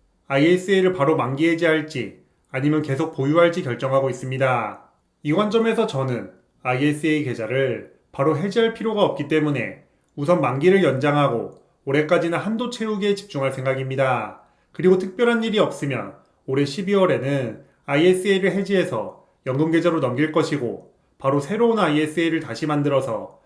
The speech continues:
입금 한도를 미리 늘려놓을 계획입니다. 이렇게 하면 기존 아이에스에이 입금 한도 이천만 원, 새로 만든 아이에스에이 입금 한도 이천만 원으로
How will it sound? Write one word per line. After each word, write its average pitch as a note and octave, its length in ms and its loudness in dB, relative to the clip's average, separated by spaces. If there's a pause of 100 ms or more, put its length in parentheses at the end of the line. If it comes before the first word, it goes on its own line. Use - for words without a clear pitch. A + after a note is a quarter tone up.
(160)
입금 D#3+ 300 -4
한도를 D#3+ 540 -2 (240)
미리 C#3+ 220 -2
늘려놓을 C#3+ 440 0
계획입니다. B2 840 -2 (340)
이렇게 G3 300 0
하면 A3+ 200 2
기존 F3+ 280 4
아이에스에이 D#3+ 560 4
입금 D#3+ 240 -4
한도 E3 200 0
이천만 D3 420 -2
원, G#2 180 -8 (320)
새로 G3+ 260 -2
만든 G#3+ 240 0
아이에스에이 D#3+ 600 2
입금 E3 240 -4
한도 E3 220 -2
이천만 D#3+ 400 -4
원으로 B2+ 480 -4